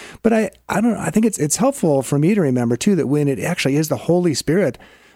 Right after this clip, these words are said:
moving through me, since Christ is alive at that moment, um, it's, and people's responses are really towards him. I mean, it's not always necessarily a personal, if I'm being hypocritical, well, then it's probably towards me. But if I'm reflecting the light of Jesus Christ and people are coming against me,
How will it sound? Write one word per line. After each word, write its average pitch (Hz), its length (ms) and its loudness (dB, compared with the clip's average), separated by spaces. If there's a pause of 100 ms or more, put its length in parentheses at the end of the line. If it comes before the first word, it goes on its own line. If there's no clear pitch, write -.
moving 160 420 4
through 120 300 0
me, 123 320 2
since 107 240 -2
Christ - 540 0
is 104 360 -2
alive 104 680 -4
at - 60 -14
that 110 180 -2
moment, 135 500 0 (420)
um, 131 260 0 (100)
it's, - 240 -2 (180)
and 139 440 0
people's 214 260 2
responses 147 540 0
are 156 100 2
really 302 280 2
towards 226 460 0
him. 185 360 0
I 127 40 -2
mean, 151 120 2
it's 139 120 -2
not 214 160 -2
always 185 200 0
necessarily 165 360 0
a 113 60 -2
personal, 143 680 0 (360)
if 160 180 0
I'm 233 120 2
being 202 140 4
hypocritical, 160 520 0
well, 117 120 0
then 131 120 0
it's 120 120 -4
probably 160 460 0
towards 120 320 0
me. 147 240 2
But 98 140 -2
if - 80 -4
I'm 190 140 2
reflecting 160 440 0
the 120 60 0
light 127 200 0
of 104 80 -2
Jesus 117 360 -2
Christ - 380 -2
and 110 80 -4
people 123 200 -4
are 101 60 -4
coming 120 220 -2
against 101 440 -2
me, 80 220 -10